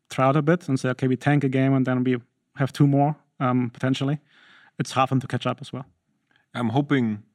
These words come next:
Speaker 2: like, the ideal world that I see us in, in the future is that they just adopt, like, for example, like, the football model.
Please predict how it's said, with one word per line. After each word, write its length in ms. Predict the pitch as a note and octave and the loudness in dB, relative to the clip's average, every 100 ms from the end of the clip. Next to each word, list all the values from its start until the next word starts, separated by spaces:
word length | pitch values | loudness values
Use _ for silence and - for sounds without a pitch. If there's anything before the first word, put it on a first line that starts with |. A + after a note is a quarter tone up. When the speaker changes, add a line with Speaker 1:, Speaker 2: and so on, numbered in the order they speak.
| - | -4
Speaker 2:
like, 280 | F#2+ - - _ _ _ _ _ _ _ - | -4 -4 -12 _ _ _ _ _ _ _ -4
the 100 | A#2 | 0
ideal 360 | B2+ C3 C3 | 2 2 2
world 280 | A2 A2+ G#2 | 2 0 0
that 140 | F2+ | -2
I 260 | F2+ F#2 F2 - | 0 0 -4 -10
see 380 | - - F2 E2 | -12 -6 -4 -4
us 320 | D#2+ - - - | -6 -12 -18 -10
in, 280 | E2+ E2+ D#2 | -6 -6 -6
in 120 | E2 | -8
the 80 | D#2 | -6
future 420 | F#2 F2 - F2 | -8 -6 -6 -6
is 260 | E2 D#2 | -6 -6
that 160 | C#2+ D2 | -10 -10
they 140 | D2+ D2 | -8 -8
just 280 | D2 C#2+ | -10 -12
adopt, 480 | D2+ C#2 D#2+ - - | -12 -10 -8 -10 -12
like, 260 | D2 C2+ - | -12 -12 -14
for 120 | D2 | -14
example, 680 | C#2 C#2 C#2 - C#2+ C2+ C2 | -14 -14 -16 -16 -14 -14 -14
like, 180 | C2+ C2+ | -14 -14
the 80 | |
football 400 | C#2 F#2 - F#2+ | -12 -12 -10 -6
model. 360 | F#2 F2+ F#2+ | -6 -4 -6